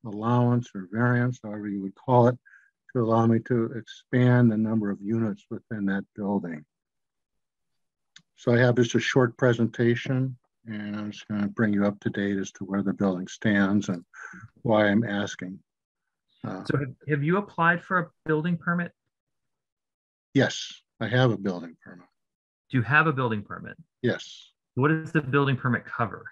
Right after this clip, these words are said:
Speaker 1: It covers, um, rehabbing of the building
Speaker 2: Okay.
Speaker 1: and just, uh,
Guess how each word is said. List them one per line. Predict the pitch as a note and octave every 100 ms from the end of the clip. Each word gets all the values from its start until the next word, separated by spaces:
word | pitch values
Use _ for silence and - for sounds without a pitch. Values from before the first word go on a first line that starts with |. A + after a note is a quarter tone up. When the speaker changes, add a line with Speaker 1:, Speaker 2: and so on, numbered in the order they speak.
| _ _ _ _ _ _ _ _ _ _ _ _ _ _ _ -
Speaker 1:
It | A#2 -
covers, | - C#3 B2 B2+ A#2+ A2 - - _ _ _ _ _ _ A#2
um, | G2 F#2+ F#2+ G2 _
rehabbing | A#2+ A#2 A2+ B2 A2+ G#2+ G2+
of | F#2+
the | F#2
building | F2 G#2 A2+ C3 D3 _ _ _ C3
Speaker 2:
Okay. | A2+ A#2
Speaker 1:
and | E3+ C3 G2 - _ _ _ _ _ _ _ _ _
just, | B2 G2+ - -
uh, | -